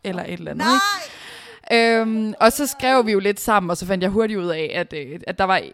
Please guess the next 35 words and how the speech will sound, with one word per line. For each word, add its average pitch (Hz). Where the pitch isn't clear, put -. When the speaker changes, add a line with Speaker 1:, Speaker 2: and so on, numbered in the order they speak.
Speaker 1:
no 214
hard 202
feelings. 185
Men 220
jeg 214
kan 226
huske 269
igen, 220
vi 202
skal, 208
vi 190
skal 233
lige 233
huske 233
på, 214
at 165
jeg 175
var 185
atten 180
år 160
på -
det -
her -
tidspunkt, 247
Speaker 2:
Præcis. -
Speaker 1:
og 214
havde 208
ikke 240
sådan 202
den 185
store 220
opbakning 180
nogen 180
steder 156
fra. -